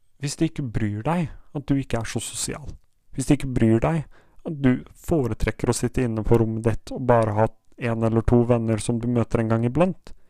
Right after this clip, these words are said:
ja, da er det perfekt, da. Ikke la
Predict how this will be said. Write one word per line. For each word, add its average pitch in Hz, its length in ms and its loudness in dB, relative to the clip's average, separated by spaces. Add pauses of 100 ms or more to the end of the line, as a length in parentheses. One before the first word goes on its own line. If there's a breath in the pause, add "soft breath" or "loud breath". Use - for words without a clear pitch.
(480)
ja, 202 140 -4 (420)
da 202 160 0
er 117 140 2
det - 100 -2
perfekt, - 400 2
da. - 100 -20 (1200 soft breath)
Ikke - 180 -4
la 160 120 -2